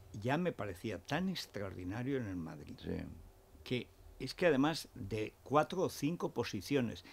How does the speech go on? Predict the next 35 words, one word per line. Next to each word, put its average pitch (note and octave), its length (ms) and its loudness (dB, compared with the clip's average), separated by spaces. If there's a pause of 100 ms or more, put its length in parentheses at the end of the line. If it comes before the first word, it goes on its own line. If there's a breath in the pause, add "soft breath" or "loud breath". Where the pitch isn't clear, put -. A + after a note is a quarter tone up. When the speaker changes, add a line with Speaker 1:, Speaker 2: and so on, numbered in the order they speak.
(160 loud breath)
Speaker 1:
me G#2+ 100 -2
recuerda F#3+ 420 -2
el C3 100 -2
primer C#3 400 -2
Guti, D3+ 400 -2 (440 soft breath)
que C#3+ 140 4
llegó C3 300 4
a - 20 2
jugar F3 380 2
de D#3+ 100 8
delantero B2+ 540 6
centro C3+ 420 2
antes B2 240 2
de B2 100 2
que A2+ 100 0
Speaker 2:
Sí. A2+ 40 2
Speaker 1:
llegara B2+ 280 6
Ronaldo B2+ 360 2
el A#2+ 60 2
Gordo, D3+ 420 2
y C3+ 120 10
era C4+ 120 12
buenísimo F3 680 8
también, G#3 420 6 (220 loud breath)
porque - 180 2
cuando C3+ 280 6
uno C4+ 120 12
es A2 80 8
bueno, E3 280 4
Speaker 2:
Bueno, G3 240 4
es - 40 0
Speaker 1:
es G2 60 4
Speaker 2:
bueno G2+ 160 6
Speaker 1:
bueno. F#2 160 2
Speaker 2:
siempre. E2+ 280 0